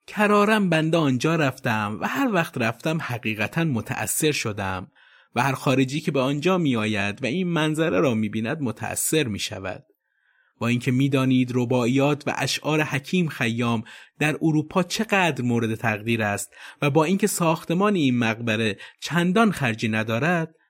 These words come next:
چرا ما باید در این کار بی‌اعتنایی کنیم؟ آن محل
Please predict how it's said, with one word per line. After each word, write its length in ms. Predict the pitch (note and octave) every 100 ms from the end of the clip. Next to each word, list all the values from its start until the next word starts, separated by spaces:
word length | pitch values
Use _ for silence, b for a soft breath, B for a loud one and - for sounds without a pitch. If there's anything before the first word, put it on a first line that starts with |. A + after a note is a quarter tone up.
| _ -
چرا 300 | - C4+ D#3
ما 140 | A#2
باید 300 | G#2+ G#2+ A2
در 120 | A2
این 160 | G#2+ G#2+
کار 280 | - A2 G#2
بی‌اعتنایی 760 | G#2 A2 A2 - A2+ G#2+ G#2+
کنیم؟ 500 | - A2 G2 G2 C3 _ _ _ _ _ _ _
آن 140 | - B2+
محل 420 | B2+ A#2+ D3+ D3+